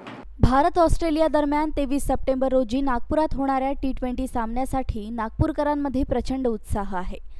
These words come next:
तब्बल तीन वर्षांच्या दीर्घ काळानंतर आंतरराष्ट्रीय टी ट्वेंटी सामना खेळला जाणार आहे. हा सामना बघण्यासाठी नागपूरच नव्हे,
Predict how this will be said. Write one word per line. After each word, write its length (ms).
तब्बल 340
तीन 140
वर्षांच्या 520
दीर्घ 300
काळानंतर 640
आंतरराष्ट्रीय 640
टी 140
ट्वेंटी 360
सामना 440
खेळला 360
जाणार 320
आहे. 80
हा 100
सामना 360
बघण्यासाठी 680
नागपूरच 600
नव्हे, 340